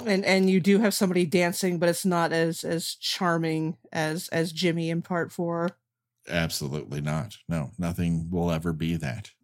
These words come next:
Speaker 2: And so, um, we have, uh, you know, knocked off Choose Your Own Death Venture here because only one person dies. So what we're left to do here is wait until next time.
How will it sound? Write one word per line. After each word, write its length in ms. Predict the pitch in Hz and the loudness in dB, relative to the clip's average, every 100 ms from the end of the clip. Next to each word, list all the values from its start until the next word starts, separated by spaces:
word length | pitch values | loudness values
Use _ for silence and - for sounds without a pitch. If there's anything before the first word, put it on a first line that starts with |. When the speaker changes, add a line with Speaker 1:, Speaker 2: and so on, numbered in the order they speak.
| _ | _
Speaker 2:
And 240 | 123 139 131 | 2 4 4
so, 720 | - 170 175 202 262 320 269 - _ _ _ _ _ | 4 2 2 4 4 4 2 -2 _ _ _ _ _
um, 680 | 120 127 127 127 127 123 123 - | 4 6 6 4 4 2 0 -4
we 480 | 120 120 120 120 117 | -2 0 4 6 8
have, 640 | 110 120 120 117 107 101 - | 8 6 6 4 2 0 2
uh, 300 | 110 107 104 101 | 6 6 6 4
you 140 | 110 | 4
know, 200 | 101 104 | 6 6
knocked 360 | 101 107 107 104 | 6 6 4 4
off 260 | 101 98 | 4 4
Choose 320 | - 110 107 98 | 2 2 4 6
Your 140 | 101 | 6
Own 140 | 98 | 6
Death 200 | 95 90 | 4 2
Venture 340 | - 120 123 107 | 2 2 4 4
here 180 | 107 117 | 6 4
because 260 | 110 101 | 2 4
only 220 | 101 101 | 6 6
one 240 | 95 101 92 | 6 4 4
person 460 | 98 90 - 78 85 | 2 0 0 -4 0
dies. 680 | - 165 62 73 160 220 - - - | 2 2 0 2 4 4 0 -14 -8
So 540 | - 143 139 143 139 - | 0 4 6 6 2 2
what 300 | 139 160 151 | 2 2 4
we're 160 | 135 | 4
left 320 | 123 151 151 | 4 4 2
to 80 | - | 2
do 320 | 107 127 311 | 4 6 6
here 420 | 269 - 104 127 - | 6 6 6 4 2
is 300 | 143 135 123 | 4 4 4
wait 200 | 139 - | 2 4
until 360 | 127 - 151 | 2 4 4
next 500 | 139 147 156 - - | 4 2 0 -2 -4
time. 600 | - 214 135 78 87 175 | 0 2 4 4 4 2